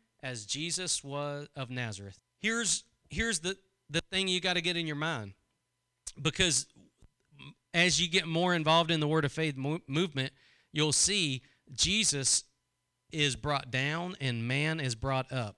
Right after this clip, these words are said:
Jesus becomes a model, which he is, but that's all that they say he was.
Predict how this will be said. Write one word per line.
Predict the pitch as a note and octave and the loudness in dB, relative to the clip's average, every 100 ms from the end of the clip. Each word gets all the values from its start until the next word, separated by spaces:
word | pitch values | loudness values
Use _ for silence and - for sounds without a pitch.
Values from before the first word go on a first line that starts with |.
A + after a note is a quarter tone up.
| - | -10
Jesus | C3 F3 A3 F#3 D3 | 0 2 2 2 0
becomes | D3 - D#3+ D3+ D3 C#3+ - - _ _ _ _ _ - | 0 -2 -2 0 -2 0 2 0 _ _ _ _ _ -2
a | C#3 | 0
model, | A#2+ B2 D#3+ G3 C#3+ A2+ C3+ - _ _ _ _ _ | 0 0 2 4 2 0 -4 -8 _ _ _ _ _
which | - F#3+ - | -2 2 4
he | A3+ E3+ | 2 4
is, | C#4+ A#3 C3 B2+ - - _ - | 4 4 2 0 -2 -4 _ -8
but | D#3 | -6
that's | D#3 F3 - | -2 -4 -2
all | D#3+ G3+ G#3 | -2 0 0
that | D3 C3+ | -2 -4
they | A#2+ | -4
say | A2+ A#2+ | -4 -4
he | G#2 A2 | -6 -8
was. | F#2+ E2+ - - | -12 -16 -12 -12